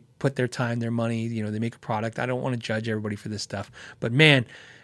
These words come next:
dude, I really feel like I'm looking at it right now, five hundred ninety-nine dollars, and I, I probably wouldn't have anything negative to say about it at all, because anything I pointed out, like, when I pointed out, when I critiqued the things in that video, the critiques are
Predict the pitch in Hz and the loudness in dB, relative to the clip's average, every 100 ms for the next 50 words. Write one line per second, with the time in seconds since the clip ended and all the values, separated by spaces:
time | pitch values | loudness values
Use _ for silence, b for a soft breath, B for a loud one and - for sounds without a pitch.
0 | - 135 139 170 190 190 185 175 143 139 | -2 6 8 10 8 8 6 4 2 2
1 | 147 156 151 131 131 127 104 156 170 202 | 2 2 2 0 0 -2 2 8 10 10
2 | 190 185 185 170 143 160 208 208 - 139 | 10 8 8 8 8 8 8 4 0 0
3 | 131 143 143 - _ _ _ _ _ - | 4 4 2 -8 _ _ _ _ _ 6
4 | 165 - - - 180 202 226 208 175 180 | 6 6 -4 6 8 8 6 6 8 8
5 | 180 - - _ _ _ - 165 165 151 | 6 -2 -16 _ _ _ 2 6 6 6
6 | 185 175 175 160 147 151 143 139 147 139 | 4 4 4 2 4 4 4 2 2 4
7 | 131 131 175 202 156 156 143 B B - | 4 8 10 10 10 6 4 B B 2
8 | 196 214 196 165 - 196 180 240 233 160 | 6 8 8 8 8 8 10 12 12 10
9 | - B B - 190 180 214 262 - 254 | 6 B B 10 10 12 10 10 10 12
10 | 226 180 185 202 196 208 208 185 196 156 | 12 10 6 4 2 2 2 2 4 4
11 | 165 135 156 240 233 170 - - 247 - | 4 4 2 4 4 2 2 6 6 6
12 | 160 151 | 8 10